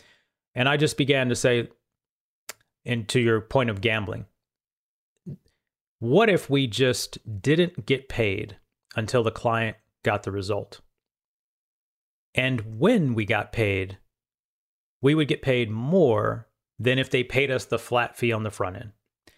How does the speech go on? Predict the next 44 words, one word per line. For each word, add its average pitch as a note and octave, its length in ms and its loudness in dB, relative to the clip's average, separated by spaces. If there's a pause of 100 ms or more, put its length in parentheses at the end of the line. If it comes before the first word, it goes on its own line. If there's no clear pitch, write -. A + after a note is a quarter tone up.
(320)
That's C#3+ 260 -2
the D3 120 0
model C3 300 2
that A2+ 120 0
I'm A2 120 -4
changing. G#2+ 440 -6 (1300)
We D#3 320 2
have, C3+ 580 0 (600)
it, B2+ 180 -2
it's, - 340 -6 (440)
so C#3+ 180 2
it's C#3 260 -2
one D#3 180 2
of F3 60 2
those E3 160 4
things C#3 220 0
where, B2+ 120 2
why C#3+ 280 0
would G3+ 160 4
I D#3 140 2
do B2 260 0
that G2 280 -12
when A#2 120 -2
I'm A#2 100 -4
twelve C#3+ 340 2
years B2 200 2
in A#2 100 -4
the G#2 60 -4
business? A#2 380 -2
I B2+ 100 2
got C#3+ 240 -4
proof - 480 -2 (560)
that A2+ 160 2
we A2 80 0
work. G#2+ 360 -2
I B2 120 0
got C3+ 200 -2
proof - 380 0
that A2+ 160 0
it G#2+ 100 -4
works. A#2 320 -2
I've G#2+ 120 -2
got B2 200 -2
proof D#3 400 0